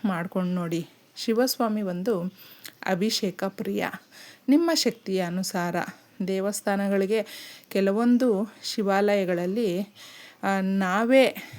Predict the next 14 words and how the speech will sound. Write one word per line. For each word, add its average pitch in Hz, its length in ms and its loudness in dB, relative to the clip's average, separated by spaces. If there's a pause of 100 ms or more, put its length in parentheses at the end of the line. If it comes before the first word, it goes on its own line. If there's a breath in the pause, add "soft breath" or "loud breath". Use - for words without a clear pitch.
ಅಭಿಷೇಕವನ್ನ 202 840 -2
ಮಾಡ್ಕೊಳ್ಳುವಂಥ 190 840 -2
ವ್ಯವಸ್ಥೆ 185 560 -2
ಕೂಡ 208 160 -2
ಇರುತ್ತೆ. 202 680 0 (600 loud breath)
ಪುಟ್ಟದಾಗಿ 226 1000 2 (180 loud breath)
ನೀವೇ 226 640 0 (140)
ಹಸುವಿನ 208 560 -2
ಹಾಲನ್ನ 208 540 -2 (720 loud breath)
ತಗೊಂಡೋಗಿ 208 880 2 (540 loud breath)
ಮಾಡ್ಕೊಂಡು 190 520 0
ಬರುವಂಥದ್ದು 190 720 0
ಕೂಡ 208 160 -4
ಉತ್ತಮವಾಗಿರುತ್ತೆ. 185 1160 -2